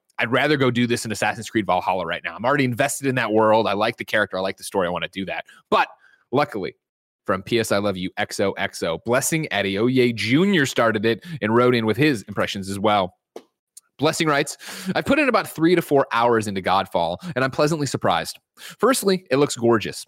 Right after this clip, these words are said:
It defaults to performance mode, and even then, the smoothness of how the game runs, combined with its striking art style and character designs,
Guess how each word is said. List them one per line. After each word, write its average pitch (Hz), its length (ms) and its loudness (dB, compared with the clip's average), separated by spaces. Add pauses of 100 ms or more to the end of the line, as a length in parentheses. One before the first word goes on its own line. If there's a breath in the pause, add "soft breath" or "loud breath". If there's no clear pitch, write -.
(140)
It - 60 -10
defaults - 340 -2
to 170 80 -10
performance 139 420 -2
mode, 123 260 2
and 160 220 2
even 151 240 0
then, 160 180 2
the 147 80 -2
smoothness 170 540 0
of 110 80 -8
how 123 180 2
the 120 80 0
game 120 260 -2
runs, 113 220 0
combined 127 460 -2
with 139 120 -2
its 139 120 -8
striking 185 480 -2
art 117 180 0
style 101 300 0
and 113 100 -6
character 127 380 2
designs, 110 460 0